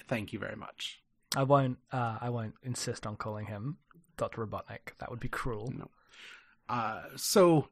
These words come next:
Speaker 1: as you might have guessed, this is our, like, casual cast. Remember how we were like, "We're gonna make a casual podcast and not do a game club," and then we did a game club? Well,
Speaker 2: <laughs>
Speaker 1: here's us doing the thing that we said we were gonna do originally.
Speaker 2: Hooray!
Speaker 1: I guess. So,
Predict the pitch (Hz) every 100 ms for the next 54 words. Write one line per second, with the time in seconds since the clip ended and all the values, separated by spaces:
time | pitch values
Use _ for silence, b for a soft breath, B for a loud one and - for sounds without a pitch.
0 | - 170 180 190 240 143 165 190 151 -
1 | 156 202 208 190 185 170 - 160 185 214
2 | 240 247 262 285 - - _ B B B
3 | 185 185 220 233 240 226 226 202 208 208
4 | 202 202 190 165 180 180 160 175 - 180
5 | - 185 185 - 151 156 139 151 135 143
6 | 156 175 165 156 143 139 127 147 156 185
7 | 185 139 139 139 - 180 170 180 135 160
8 | 156 147 - 147 139 123 151 127 123 113
9 | 110 107 107 101 101 - B B - 226
10 | 190 170 160 143 123 123 - - - b
11 | b b b b 151 131